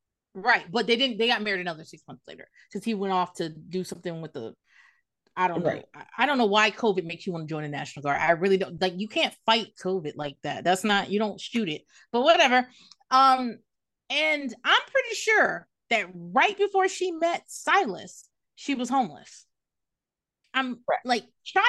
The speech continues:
Speaker 1: said this last week. I really think she was looking for a hot meal.
Speaker 2: Wi-, uh, yeah, absolutely.
Speaker 1: And she
Speaker 2: <laughs>
Speaker 1: got
Speaker 2: No
Speaker 1: it.
Speaker 2: doubt about that.
Speaker 1: And let's also be real. Jasmine's mid. All right. I'm not calling her ugly.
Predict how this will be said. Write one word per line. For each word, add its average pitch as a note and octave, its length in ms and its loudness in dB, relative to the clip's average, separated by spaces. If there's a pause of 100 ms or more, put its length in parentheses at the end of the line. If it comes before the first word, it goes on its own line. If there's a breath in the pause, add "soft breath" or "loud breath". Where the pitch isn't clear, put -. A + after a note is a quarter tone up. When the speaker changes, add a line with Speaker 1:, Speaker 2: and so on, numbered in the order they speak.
(100)
Speaker 1:
said F4+ 160 0
this D#4 160 -10
last D4+ 280 -4
week. - 220 -16 (300 soft breath)
I C#4 140 4
really D#4 360 2
think F4 240 -2
she E4 120 -6
was A#3 120 -12
looking C4 160 -8
for G#3+ 140 0
a F3+ 60 4
hot G#3+ 200 -4
meal. G#3 420 -4 (1400)
Speaker 2:
Wi-, A3+ 240 -2 (120)
uh, C4 220 6
yeah, D#4+ 200 2
absolutely. A3 680 0 (360)
Speaker 1:
And A4+ 280 4
she A#3+ 140 0
Speaker 2:
<laughs> F#3 60 -4
Speaker 1:
got E4+ 420 6
Speaker 2:
No G#3+ 60 6
Speaker 1:
it. C4 100 0
Speaker 2:
doubt B3 180 4
about B3+ 240 -2
that. C4 340 -4 (220 loud breath)
Speaker 1:
And C4+ 80 0
let's D4+ 140 0
also D4 340 0
be C4+ 200 0
real. A#3+ 480 2 (180)
Jasmine's G#3+ 500 -2
mid. E3 380 -8 (140)
All E3+ 60 0
right. F#3 160 4
I'm F#3 100 0
not F#3+ 200 0
calling A#3 200 0
her A3+ 160 0
ugly. A#3 480 0